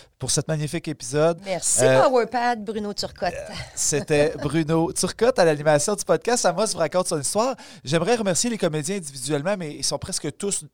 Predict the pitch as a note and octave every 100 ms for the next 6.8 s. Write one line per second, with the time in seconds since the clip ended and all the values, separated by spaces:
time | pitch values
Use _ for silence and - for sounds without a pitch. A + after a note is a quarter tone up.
0 | _ - G3+ F3+ - G3+ F#3+ D3+ D3 C3+
1 | B2+ B2 - D#3+ D#3+ C#3+ C3 B2+ - D#3+
2 | D3 C3 A#2 E3+ C3+ C#3+ D#3 - G#3+ G3+
3 | E3+ C#3+ A#2+ D3+ - - - - A#2 A2+
4 | A2 A#2+ - C#3 C3+ C3+ C3 C#3+ B2+ A#2+
5 | C3+ C#3+ C3 B2 A#2+ A2+ A#2+ A#2+ B2+ C3+
6 | D3 B2+ B2+ B2+ B2 - D#3 E3